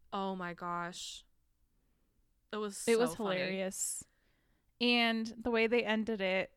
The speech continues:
Speaker 2: I'll also call out John Slattery was in it, and it was perfect. And I was like, "Wait, is that his real wife and real son?" It really was, and I loved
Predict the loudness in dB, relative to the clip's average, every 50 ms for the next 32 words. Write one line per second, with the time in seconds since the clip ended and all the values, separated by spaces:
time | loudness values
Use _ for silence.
0 | _ _ _ _ _ _ _ _ _ -8 0 4 6 6 6 6 6 4 4 2
1 | 2 0 0 0 -2 0 4 4 6 6 6 6 6 4 2 2 0 2 4 4
2 | 6 4 4 2 0 -2 -6 -10 _ -16 -16 -10 -4 -2 0 0 2 2 0 0
3 | 0 -2 -4 -4 -4 -4 -2 -2 -2 -2 -4 -6 -6 -4 -2 0 0 0 -2 -2
4 | -6 -10 -12 _ _ _ _ _ _ 0 2 2 4 2 2 0 -2 -4 -6 -4
5 | -4 -4 -2 -2 -4 -4 -4 -8 -8 -6 -4 -4 -2 -2 -2 -2 -2 -2 -2 -2
6 | -2 -2 -2 0 0 0 0 0 -2 -4 -4 -2 -2 0 2 2 2 4 2 2
7 | 2 2 2 2 2 2 4 4 4 4 4 2 0 -2 -4 -2 0 0 0 0
8 | -2 -2 -2 -2 -2 -2 -4 -6 -8 _ -18 -20 -20 -20 -20 -20 -20 _ _ _
9 | _ _ _ _ _ _ _ _ _ _ _ _ _ _ 4 4 4 4 2 2
10 | 4 4 6 6 4 4 4 6 6 6 6 4 2 -2 -6 -6 -4 0 0 2
11 | 2 2 4 2 2 0 0 -6 -16 -20